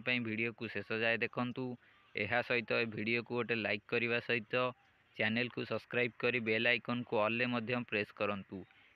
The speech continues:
ଏବେ ଚାଲନ୍ତୁ ଜାଣିବା କ'ଣ ଅପଡେଟ୍‌ଟି ରହିଛି, କୋଉ କୋଉ କାର୍ଯ୍ୟ ଆମକୁ କରିବାକୁ ପଡ଼ିବ।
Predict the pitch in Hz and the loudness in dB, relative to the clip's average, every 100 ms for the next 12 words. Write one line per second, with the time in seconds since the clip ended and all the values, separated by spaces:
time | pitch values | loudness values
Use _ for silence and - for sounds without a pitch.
0 | - 110 123 131 117 113 120 123 120 117 | -4 0 0 2 2 2 0 -2 0 2
1 | 113 120 123 120 107 110 120 117 101 113 | 2 2 0 0 0 2 2 0 0 -2
2 | - 120 110 107 113 127 131 127 _ _ | -2 0 0 0 -4 -4 -6 -6 _ _
3 | _ - 113 117 127 120 113 104 120 123 | _ -2 0 0 -2 2 2 2 2 2
4 | 117 120 - 123 110 107 117 113 117 117 | 2 -2 -4 -2 0 2 0 -2 -4 -2
5 | 101 95 | -2 -2